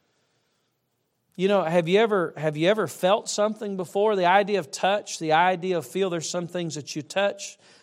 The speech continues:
that are not very pleasant, uh, like a ca-, a cactus, that's not very pleasant. There's other things that you feel that may be very smooth. Have you ever had something that you heard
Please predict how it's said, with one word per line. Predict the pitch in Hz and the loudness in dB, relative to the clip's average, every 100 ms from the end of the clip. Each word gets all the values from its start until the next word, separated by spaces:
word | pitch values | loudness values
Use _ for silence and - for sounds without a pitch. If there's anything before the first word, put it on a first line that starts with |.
| - | -6
that | 147 | -2
are | 139 | -2
not | 131 156 190 | 0 0 0
very | 180 180 | -2 -2
pleasant, | 175 175 180 190 202 - _ - | -2 2 2 2 -4 -14 _ -16
uh, | 123 123 | -12 -10
like | 120 123 - 123 | -12 -14 -18 -16
a | 117 | -16
ca-, | - 156 170 | -4 -2 -2
a | - | -4
cactus, | 120 160 165 180 190 165 | -6 -2 -2 -4 -10 -8
that's | 131 151 190 | -6 -6 -10
not | 170 | -12
very | 147 143 | -8 -8
pleasant. | - 139 139 147 - _ _ _ _ _ _ | -6 -4 -4 -8 -20 _ _ _ _ _ _
There's | 135 | -2
other | 139 170 170 | 2 4 2
things | 180 175 151 | 0 0 -2
that | 147 | -6
you | 151 | -8
feel | 139 180 185 175 | -4 2 2 2
that | 170 | 0
may | 165 175 | 0 0
be | 175 | 0
very | 165 156 185 170 | 0 0 0 0
smooth. | - 180 190 196 | -2 -2 0 0
Have | 175 185 170 | 0 -2 2
you | 214 | 0
ever | 294 | 0
had | 277 254 220 | -2 -6 -6
something | - 226 220 247 202 | -6 -6 -6 -6 -2
that | 185 | -2
you | 170 156 147 - | -2 -6 -6 -6
heard | 180 202 214 226 | -2 2 4 2